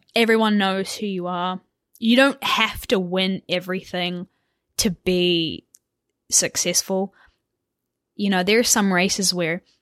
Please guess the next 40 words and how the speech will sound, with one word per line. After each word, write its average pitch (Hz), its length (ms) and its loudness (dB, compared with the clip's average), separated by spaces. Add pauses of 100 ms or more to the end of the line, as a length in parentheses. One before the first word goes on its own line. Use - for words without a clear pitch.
(240)
people 226 220 2
don't 226 140 2
remember 190 360 4
who 185 180 0
won, 185 460 0 (100)
but 190 140 -4
they 180 160 0
remember 185 380 -2
a 180 40 -10
specific - 800 -6
moment 175 480 0
in 165 120 -8
the 165 100 -6
race. 147 400 -4
Like, - 260 -14 (480)
oh, 240 160 6
they 214 160 4
attacked - 600 -2
and 190 100 -4
it 160 60 -6
was 175 180 -6
insane, 170 800 -4
and 156 300 -14
that's 175 260 -8
all 180 80 -4
they 170 140 -4
remember. 175 460 -2
So 208 340 2 (680)
I 220 60 -6
think 285 220 0
leaving 247 460 4
my 226 180 4
mark 196 680 0 (760)
in 208 140 0
a 196 80 0
race, 170 440 -2
in 190 80 -6
any 202 220 0
given 185 260 -4
race, 170 420 -6